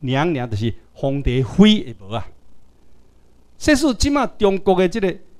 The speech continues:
湄洲，迄个开基祖庙，迄个仙若是帝皇后的庙啊，那是颜清标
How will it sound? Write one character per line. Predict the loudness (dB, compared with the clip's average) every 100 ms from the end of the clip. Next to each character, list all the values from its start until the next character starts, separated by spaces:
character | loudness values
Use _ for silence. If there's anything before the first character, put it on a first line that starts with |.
| -12
湄 | -6 -6 -6
洲， | -4 -4 -4 -10 -18 -20 -20 -20 -14 -8
迄 |
个 | -6
开 | -2 -2
基 | 0
祖 | -2 0
庙， | 0 -4 -6 -16 -20 -8
迄 | -6
个 |
仙 | -6 -6 -2 0 0
若 | -4 -4
是 | -6
帝 | -8 -6 -6 -8 -16 -18 -20
皇 | -10 -8 -8
后 | -8 -8
的 |
庙 | -6 -4
啊， | -6 -8 -18 -14
那 | -10
是 | -10 -4
颜 | -2 -2
清 | -2 -6 -2
标 | -2